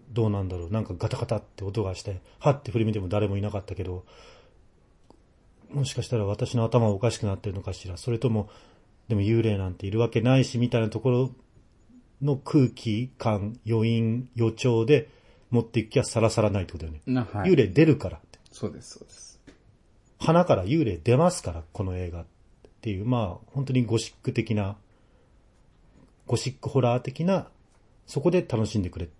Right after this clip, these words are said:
Speaker 1: ていう話ですね。
Speaker 2: むしろ人間の業が怖いよねっていう話だと思います、すごく。
Speaker 1: うん。
Speaker 2: うん。
Speaker 1: まあ、それは別にJホラーとかでもそうなんですけど、
Speaker 2: ええ。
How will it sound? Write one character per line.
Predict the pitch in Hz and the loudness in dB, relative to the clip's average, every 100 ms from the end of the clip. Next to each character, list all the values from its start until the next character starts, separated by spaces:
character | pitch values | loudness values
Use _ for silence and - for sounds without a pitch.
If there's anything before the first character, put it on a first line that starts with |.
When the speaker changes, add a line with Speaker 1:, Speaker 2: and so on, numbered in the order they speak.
| - | -12
Speaker 1:
て | 92 | -10
い | |
う | |
話 | 82 85 - | -8 -10 -12
で | |
す | - | -14
ね。 | 101 - | -16 -10
Speaker 2:
む | 220 | -8
し | 214 | -4
ろ | 135 | 0
人 | 107 143 196 | 4 4 4
間 | 202 196 190 | 2 2 2
の | 156 | 2
業 | 120 156 165 - - - | 6 6 6 4 -4 -6
が | 127 156 | 2 2
怖 | 135 151 160 | 4 6 6
い | 139 | 6
よ | 95 | 2
ね | 101 | 0
っ | |
て | 107 - | -4 -2
い | |
う | 160 | 0
話 | 113 92 - | -2 -6 -12
だ | - | -16
と | |
思 | 87 | -18
い | - 127 | -20 -20
ま | |
す、 | - | -16
す | - | -12
ご | 117 | -6
く。 | |
Speaker 1:
う | 110 | -6
ん。 | 90 117 - 113 98 95 | -6 -8 -6 -4 -4 -4
Speaker 2:
う | 214 | 0
ん。 | |
Speaker 1:
ま | 185 | 0
あ、 | 123 | -2
そ | - | -2
れ | 185 | 0
は | |
別 | 156 143 | 0 0
に | 143 131 | 2 6
J | 120 | 6
ホ | 113 | 6
ラ | 110 | 4
ー | |
と | 98 | 0
か | 90 | -4
で | |
も | 85 | -4
そ | 82 92 | -4 -4
う | |
な | 82 | -4
ん | |
で | 82 | -6
す | 85 | -8
け | 95 | -2
ど、 | 113 107 | 0 2
Speaker 2:
え | 123 101 98 | 0 -2 -8
え。 | 107 | -14